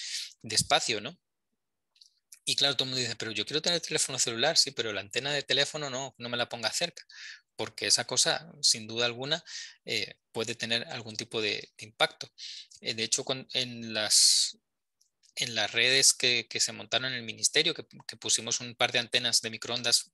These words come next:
algo fuertecitas en el Picacho.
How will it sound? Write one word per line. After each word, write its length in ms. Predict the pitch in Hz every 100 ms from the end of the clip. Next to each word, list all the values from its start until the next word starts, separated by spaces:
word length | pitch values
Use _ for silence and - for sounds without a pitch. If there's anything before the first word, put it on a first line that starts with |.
| -
algo 540 | 117 113 120 107 110 _ - -
fuertecitas 600 | - 117 - 156 - 131
en 80 | 113
el 120 | 107
Picacho. 460 | - - 160 -